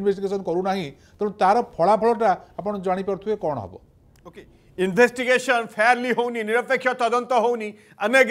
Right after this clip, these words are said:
Speaker 2: ଏକ୍ଜାମ୍ପଲ ଅଛି ଏବଂ ସିକ୍ତ ଚାନ୍ଦ ବି ବିଭିନ୍ନ ସମୟରେ ଆମ ସହିତ ଡିବେଟରେ ପାର୍ଟିସିପେଟ୍ କରିଛନ୍ତି, ଆଇନଗତ ଦିଗକୁ ତର୍ଜମା କରିଛନ୍ତି। ସିକ୍ତ ଚାନ୍ଦ, ମୁଁ ଆପଣଙ୍କ ରିଆକ୍ସନ ନେବି, କିନ୍ତୁ ଆମ ସହିତ କାଳୁଚରଣ ଅଛନ୍ତି। କାଳୁଚରଣ, ବ୍ରହ୍ମଗିରିର ଇଏ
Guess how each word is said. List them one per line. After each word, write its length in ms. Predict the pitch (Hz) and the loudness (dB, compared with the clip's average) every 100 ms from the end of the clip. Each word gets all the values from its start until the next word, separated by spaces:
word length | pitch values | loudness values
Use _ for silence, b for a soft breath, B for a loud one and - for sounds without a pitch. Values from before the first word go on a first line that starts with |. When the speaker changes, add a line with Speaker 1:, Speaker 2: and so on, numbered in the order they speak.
| 240 | 4
Speaker 2:
ଏକ୍ଜାମ୍ପଲ 420 | 170 247 240 240 226 | 4 2 2 -2 -2
ଅଛି 180 | - - b b | -4 -16 b b
ଏବଂ 180 | - 226 - | -10 -8 -8
ସିକ୍ତ 180 | 214 247 - | -6 -6 -2
ଚାନ୍ଦ 240 | 220 233 | 0 0
ବି 100 | 226 226 | -2 -6
ବିଭିନ୍ନ 220 | 220 226 233 | -6 -4 -6
ସମୟରେ 320 | 233 226 233 | -6 -6 -4
ଆମ 140 | 220 214 | -4 -6
ସହିତ 240 | 214 214 196 | -10 -10 -8
ଡିବେଟରେ 320 | 202 214 208 | -8 -8 -8
ପାର୍ଟିସିପେଟ୍ 580 | 214 196 196 214 - 214 220 | -10 -10 -10 -14 -12 -12 -10
କରିଛନ୍ତି, 460 | 214 208 214 185 175 b b - | -10 -10 -10 -10 -14 b b -6
ଆଇନଗତ 380 | 185 208 208 214 185 | -6 -4 -6 -6 -6
ଦିଗକୁ 300 | 190 202 214 | -6 -8 -6
ତର୍ଜମା 380 | 190 170 185 180 | -6 -4 -8 -8
କରିଛନ୍ତି। 440 | 180 147 160 135 b b - | -12 -12 -12 -14 b b -16
ସିକ୍ତ 160 | 185 214 | -6 0
ଚାନ୍ଦ, 200 | 226 202 | 0 0
ମୁଁ 60 | 214 | -2
ଆପଣଙ୍କ 220 | 220 233 | 0 0
ରିଆକ୍ସନ 320 | 214 214 240 | 2 2 0
ନେବି, 180 | 233 208 202 | -4 -4 -6
କିନ୍ତୁ 120 | 220 | -4
ଆମ 80 | 208 | -4
ସହିତ 200 | 202 202 220 | -4 -6 -4
କାଳୁଚରଣ 460 | 190 208 220 220 214 | -2 -2 -2 -2 -4
ଅଛନ୍ତି। 280 | 208 196 165 b b b b _ | -6 -10 -12 b b b b _
କାଳୁଚରଣ, 320 | 196 214 254 180 | -4 -2 -2 -4
ବ୍ରହ୍ମଗିରିର 720 | 127 202 220 269 240 254 233 220 220 | -2 0 2 2 2 0 2 2 0
ଇଏ 100 | 202 | -2